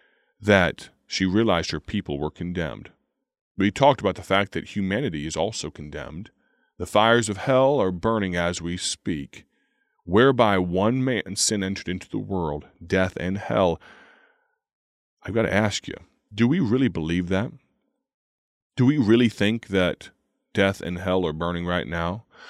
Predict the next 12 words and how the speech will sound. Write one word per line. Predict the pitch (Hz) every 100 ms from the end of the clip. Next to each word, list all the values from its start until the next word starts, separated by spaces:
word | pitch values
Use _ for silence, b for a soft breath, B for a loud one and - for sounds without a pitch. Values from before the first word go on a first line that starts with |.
| B -
Do | 120
we | 135 139
really | 98 110 120 123
believe | 87 98 92 95 98 110 92
that | 90 85 60 _ -
there | 90 98
is | - 95 98 98
a | 78 90
literal | 85 90 92 90 92 87 95 _ -
place | - 87 92 -
of | - 82
fire | - - 85 82 82 90